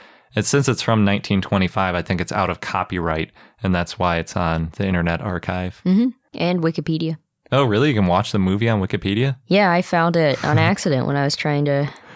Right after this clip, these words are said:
Speaker 2: <laughs> look up some facts. <laughs>
Speaker 1: That's funny. I guess I did see, I think Gertie is on Wikipedia, too.
Speaker 2: Oh, good. We should watch that.
Speaker 1: I've watched it. I thought you watched that one.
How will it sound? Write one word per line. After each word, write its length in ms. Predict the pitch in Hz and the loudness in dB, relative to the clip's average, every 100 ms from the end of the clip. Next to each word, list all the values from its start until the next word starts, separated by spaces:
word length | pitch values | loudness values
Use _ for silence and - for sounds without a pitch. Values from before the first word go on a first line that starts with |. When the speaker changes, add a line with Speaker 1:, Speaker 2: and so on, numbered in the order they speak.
| - | -20
Speaker 2:
<laughs> 400 | - - - 180 | -20 -12 -2 2
look 260 | 185 202 | 4 4
up 160 | 175 160 | 0 -2
some 360 | - 156 143 147 | -2 0 0 0
facts. 560 | - - 175 - - - | 0 -2 0 -2 -2 0
<laughs> 160 | 226 - | 0 2
Speaker 1:
That's 220 | 101 - | -2 -2
funny. 520 | - - 95 92 87 - | -10 -4 0 0 -2 -2
I 80 | |
guess 240 | 107 151 185 | 0 2 2
I 60 | |
did 220 | 131 127 123 | 2 0 0
see, 200 | 120 104 | -2 0
I 60 | |
think 260 | 104 151 92 | 0 0 2
Gertie 380 | 104 113 104 87 | 2 4 4 2
is 120 | 82 | 2
on 220 | 92 87 | 0 2
Wikipedia, 640 | 87 - 90 90 87 87 85 | 0 -2 -4 -2 0 -2 0
too. 300 | 98 87 85 | 0 0 0
Speaker 2:
Oh, 380 | 156 180 185 170 | 0 0 2 0
good. 300 | 147 160 151 | 0 0 0
We 60 | |
should 160 | 156 - | -2 -4
watch 260 | - 170 | -6 -6
that. 240 | - - - _ _ _ _ | -8 -10 -12 _ _ _ _
Speaker 1:
I've 140 | - 143 | -4 -2
watched 400 | 98 85 - 117 | 0 -2 -6 -12
it. 60 | 143 _ | -12 _
I 100 | - | -10
thought 180 | 123 147 | -4 -2
you 80 | 131 | 0
watched 240 | 135 135 | 0 0
that 180 | 98 85 | -2 -2
one. 180 | 82 80 | -2 -4